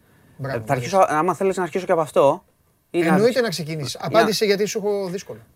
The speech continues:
Speaker 2: Έχεις πιο δύσκολο,
Speaker 1: Σου,
Speaker 2: εντάξει.
Speaker 1: ναι. Θα κάνεις έτσι. Θα σηκώσεις τα χέρια.
Speaker 2: Οκ. Ε, λοιπόν, ρώτησα, ο φίλος χθες, ο
Speaker 1: Ναι,
Speaker 2: Νίκος,
Speaker 1: ναι.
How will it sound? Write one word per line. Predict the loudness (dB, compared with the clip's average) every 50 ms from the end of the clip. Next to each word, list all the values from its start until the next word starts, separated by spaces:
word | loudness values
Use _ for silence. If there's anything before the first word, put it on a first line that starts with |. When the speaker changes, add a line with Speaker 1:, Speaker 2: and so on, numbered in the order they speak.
| _ _
Speaker 2:
Έχεις | -8 -8 -4 0
πιο | 0 0
δύσκολο, | 0 0 -2 -4 -8 -8
Speaker 1:
Σου, | -10 -8
Speaker 2:
εντάξει. | -6 -4 -4 -4 -4 -6
Speaker 1:
ναι. | -6 -4 -6 -6 -10 _ _ _ _ _ _ _ _ _ _ _ _ _ _ _ _ _ -20 -20
Θα | -14 -10
κάνεις | -8 -8 -6 -6
έτσι. | -8 -8 -8 -12 -16 _ _ _ _ _ _ _
Θα | -20
σηκώσεις | -18 -14 -14 -14 -14 -14 -16
τα | -12
χέρια. | -10 -10
Speaker 2:
Οκ. | -10 -8 -10 -12 -12 -12 -16 -20 -20 -20 -14 -4
Ε, | 2 4 6 6 6 6
λοιπόν, | 4 4 4 4 6 6
ρώτησα, | 4 4 4 4 2 2 4
ο | 4 4 4 4 4 2
φίλος | 2 0 0 0 0 0
χθες, | 2 2 2 2 2 0
ο | -4 -4
Speaker 1:
Ναι, | -4
Speaker 2:
Νίκος, | -2 0 2 2 2 2 0 -8 -18 -20 -20
Speaker 1:
ναι. | -20